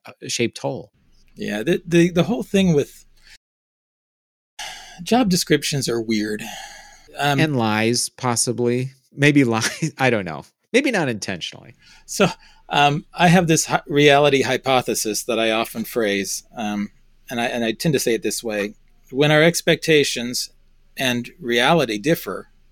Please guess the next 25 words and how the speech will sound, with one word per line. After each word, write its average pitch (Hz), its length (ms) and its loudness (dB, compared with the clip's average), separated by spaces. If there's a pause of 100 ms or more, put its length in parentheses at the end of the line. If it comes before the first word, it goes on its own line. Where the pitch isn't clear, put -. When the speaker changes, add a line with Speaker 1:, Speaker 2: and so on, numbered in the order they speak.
(640)
Speaker 2:
we 127 100 -10
should - 160 -6
probably 139 240 2
consider 127 400 -2
which 117 240 -4
one 135 100 -4
of 123 60 -4
the 117 80 -2
two 120 240 -4
is - 140 -4
true. 110 440 -6 (240)
<laughs> 156 80 -8 (760)
Right? 139 200 0
Speaker 1:
I 117 60 -2
like 113 280 -4
that. 90 260 -12 (140)
Speaker 2:
So, 151 540 2 (520)
um, 139 320 0
you 156 80 0
know, 131 240 0
I, 143 200 -4 (260)
hiring 160 640 4 (300)
a 143 80 0
person 147 420 2
into, 131 500 0